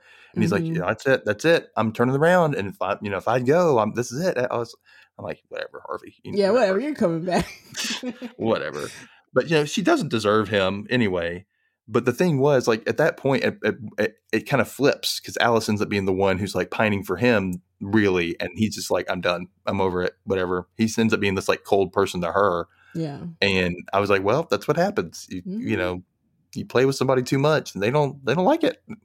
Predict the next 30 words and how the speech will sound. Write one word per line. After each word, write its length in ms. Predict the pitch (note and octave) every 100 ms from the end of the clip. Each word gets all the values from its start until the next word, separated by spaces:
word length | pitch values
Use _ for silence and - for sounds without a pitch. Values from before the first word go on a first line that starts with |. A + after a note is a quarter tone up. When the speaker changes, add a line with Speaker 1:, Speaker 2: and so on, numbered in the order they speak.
| -
Speaker 1:
after 180 | A2 G#2
a 40 |
while, 340 | F#2+ E2+ E2+ _ _
you 100 | A2
know?" 200 | G#2+ A#2+ - - - - _ _ _ _
Ugh, 260 | - A2 - - -
it's 160 | -
bad. 400 | - D#2+ D#2 D#2+ _ _ _ _ _ _ G#2+
But 600 | G2+ C3 A2 F#2 - _ -
I 120 | G#2+
will 280 | G#2 A#2 C3
say 380 | - C3 A2+ G2+
the 140 | G2
one 300 | F#2+ G#2 A2+
thing 240 | A2+ G#2 F#2+
that 140 | F2
really 220 | G2 G2+
kind 180 | G2+ G2
of 60 | F#2
redeemed 360 | F#2 F2+ F#2 F2
Alice 500 | D2+ D#2+ - - - _ _ _
was 200 | G#2+ G#2
the 180 | F#2 -
end. 340 | F2+ C#2+ - - _ _
Speaker 2:
Yes. 540 | F3+ E3 C3+ - - -
Speaker 1:
What 120 | G3+
she 100 | -
did 240 | F#3 -
for 140 | - F#2+
Harvey, 480 | F#2 D#2 - -